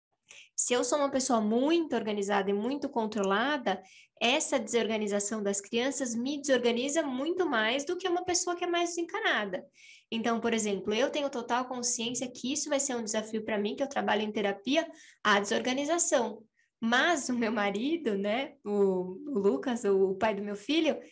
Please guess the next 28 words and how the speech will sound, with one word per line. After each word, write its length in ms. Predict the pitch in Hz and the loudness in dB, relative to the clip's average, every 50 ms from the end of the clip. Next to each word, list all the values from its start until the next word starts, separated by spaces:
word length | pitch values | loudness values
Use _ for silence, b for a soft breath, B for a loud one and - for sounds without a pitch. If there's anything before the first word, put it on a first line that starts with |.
| B B B B _ | B B B B _
ele 280 | - 302 320 339 349 349 | -2 0 2 2 4 4
é 40 | 339 | 2
a 40 | |
pessoa 320 | 339 339 302 - 339 311 302 | 2 0 -2 0 0 0 -2
mais 360 | 302 294 302 302 320 330 320 | 0 0 2 2 2 2 0
desencanada 520 | 320 330 294 - 311 302 294 294 285 285 | -2 -6 -4 -4 -2 0 0 2 2 2
que 80 | 285 285 | 0 0
eu 40 | 285 | -4
conheço. 480 | 302 294 233 - - - - - - - _ _ _ _ _ _ _ _ _ _ _ _ - | -4 -4 -4 -2 0 0 0 0 -2 -6 _ _ _ _ _ _ _ _ _ _ _ _ 4
E 180 | 494 494 - - | 4 4 4 2
pra 180 | - 320 311 | 2 4 4
ele 140 | 302 294 285 | 4 2 0
tá 140 | - 262 254 | -2 -4 -4
tudo 300 | 254 269 233 214 208 208 | -4 -6 -4 -2 0 4
ótimo, 840 | 220 226 240 247 247 240 240 233 233 233 - 277 254 254 247 247 247 B B B B _ - | 4 6 6 8 8 8 8 6 4 2 -2 -2 -2 0 -2 -2 -4 B B B B _ -2
nosso 240 | - 392 392 - 349 | 0 0 2 2 2
horário 340 | 330 330 320 302 - 311 330 | 4 4 4 2 2 0 -2
não 220 | 349 381 349 359 | -2 -2 -2 -2
vai 140 | 359 320 320 | -2 -2 0
chegar 220 | - 339 320 302 302 | 0 0 0 0 -2
atrasado, 560 | 294 302 285 285 311 339 339 330 311 294 - B B B _ _ _ - | 0 0 0 2 4 4 4 4 4 0 -6 B B B _ _ _ 4
mas 140 | 605 494 | 4 4
tá 140 | 494 440 403 403 | 6 2 2 4
tudo 240 | - 381 381 339 277 | 4 4 4 4 4
bem. 640 | 247 247 262 262 285 302 311 311 302 302 302 - - | 4 2 4 4 4 2 2 0 0 0 -2 -4 -4
Então, 300 | 302 311 285 - 311 277 277 | -4 -4 2 4 6 6 6
assim, 440 | 302 285 - - - 254 220 196 - | 6 4 0 -2 -2 -2 -4 -6 -4
esse, 720 | - 233 269 302 339 339 - - - - 294 269 262 B | 2 4 4 6 6 4 2 -2 -2 0 0 0 0 B